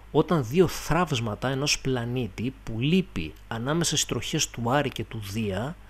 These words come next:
όπου βρίσκεται η σημερινή ζώνη αστεροειδών και που ερευνητές υποθέτουν και ονομάζουν Φαέθων, έπεσαν στον πλανήτη μας, δημιουργώντας την παγκόσμια πλημμύρα,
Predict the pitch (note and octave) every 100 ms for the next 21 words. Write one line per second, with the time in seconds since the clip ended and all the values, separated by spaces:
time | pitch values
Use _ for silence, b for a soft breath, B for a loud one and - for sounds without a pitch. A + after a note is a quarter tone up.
0 | B B B B C3+ B2+ A2 D3+ - C#3
1 | C3 - B2 A#2 A2+ C#3+ D3+ - G#2 G#2
2 | D3 C#3 A#2+ - A#2 A2 G2 F2+ G#2 C3
3 | E3+ - B B C#3+ A#2 C3 B2 A2 A#2
4 | - D3+ - - B - D3+ - B2 G#2
5 | - F3+ F#3 A2 F#2 C#3 B2 B2 C3+ D#3+
6 | B2+ A2+ - - B2+ B2 D3+ - - C3+
7 | F3+ - B B B D3 D#3 F#3+ - -
8 | C#3 B2 B2+ D3+ - E2 B1 - - -
9 | B B B - A2+ C3+ C3+ B2+ E3 F3
10 | G3+ - - - - C3 A2 G#2 A2 E3
11 | D#3 E3+ F3 - C3+ B2+ C3+ D3 F2 C2+